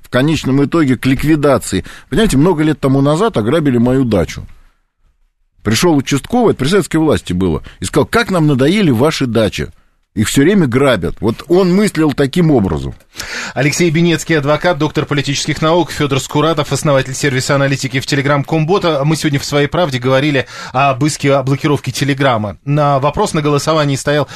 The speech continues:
Speaker 2: «Поддерживаете ли вы, э, решение о блокировке Телеграма?» Останавливаю голосование, вот что у нас получилось. Двадцать два процента поддерживают, восемнадцати процентам все равно, и это для них неинтересная тема.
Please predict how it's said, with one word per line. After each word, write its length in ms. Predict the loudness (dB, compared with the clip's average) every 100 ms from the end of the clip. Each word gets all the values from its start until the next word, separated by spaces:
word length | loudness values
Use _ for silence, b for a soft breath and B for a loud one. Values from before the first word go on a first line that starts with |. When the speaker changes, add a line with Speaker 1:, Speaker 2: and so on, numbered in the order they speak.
| B
Speaker 2:
«Поддерживаете 680 | -2 0 0 0 0 0 -2
ли 80 | 0
вы, 260 | 0 -2
э, 140 | 0 -2
решение 380 | -2 -2 0 0
о 20 |
блокировке 480 | -2 -2 -2 -4 -6
Телеграма?» 480 | -4 -2 0 0 -2 B
Останавливаю 680 | B -2 0 0 0 0 -2
голосование, 480 | -2 0 0 0 0
вот 120 | -2
что 160 | -2 -2
у 20 |
нас 180 | -2 -2
получилось. 520 | -4 -4 -4 -6 -8 -12 B B
Двадцать 400 | 0 0 0 0
два 180 | 0
процента 460 | 0 -2 -2 -4 -4
поддерживают, 640 | -2 0 0 -2 -2 -4 -8 B
восемнадцати 720 | -2 -2 0 0 0 -2 -4
процентам 540 | -2 -2 0 -2 -2 -4
все 220 | -2 0
равно, 300 | 0 0 0
и 80 | 0
это 180 | 0 -2
для 340 | -2 -2 0
них 220 | -2 -2
неинтересная 720 | -2 -2 -2 -2 -4 -4 -6 -4
тема. 300 | -2 -2